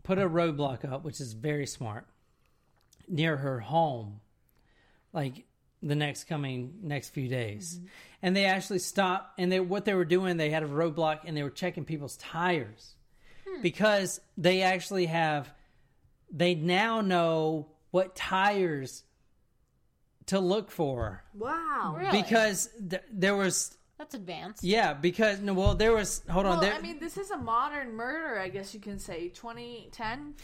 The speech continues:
Speaker 3: right?
Speaker 1: Well, two, there were two
Speaker 2: Yeah.
Speaker 1: guys that were driving the night she was murdered, and they saw at her house, they were driving, two cousins, they were driving to pick up, like, a load of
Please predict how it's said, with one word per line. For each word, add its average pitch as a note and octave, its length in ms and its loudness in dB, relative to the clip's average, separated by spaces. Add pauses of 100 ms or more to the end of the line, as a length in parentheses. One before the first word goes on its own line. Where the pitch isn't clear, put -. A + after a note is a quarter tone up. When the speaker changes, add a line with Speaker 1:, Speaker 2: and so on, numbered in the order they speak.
Speaker 3:
right? A#3 160 2
Speaker 1:
Well, A3+ 120 6
two, A#3 280 0
there G#3+ 180 2
were G3+ 80 0
two A#3+ 240 2
Speaker 2:
Yeah. B3 180 4
Speaker 1:
guys A3 100 0
that A3 100 0
were G3+ 100 0
driving D#3 540 2 (280)
the F3 100 2
night F3+ 360 2
she - 160 -2
was F3+ 160 0
murdered, C3 480 0 (300)
and F3+ 200 2
they F3 140 4
saw F#3+ 760 2 (100)
at G3+ 220 2
her G#3+ 200 2
house, D#3+ 640 -2
they F3 180 6
were F3 160 6
driving, D#3 760 0
two F3+ 180 -2
cousins, C#3+ 640 -4 (520)
they E3 100 2
were D#3+ 60 2
driving D3+ 380 0
to D#3 100 -4
pick D#3+ 260 -4
up, D3 160 -4
like, C#3+ 180 0
a C#3 60 -4
load C#3+ 380 0
of C3 340 -6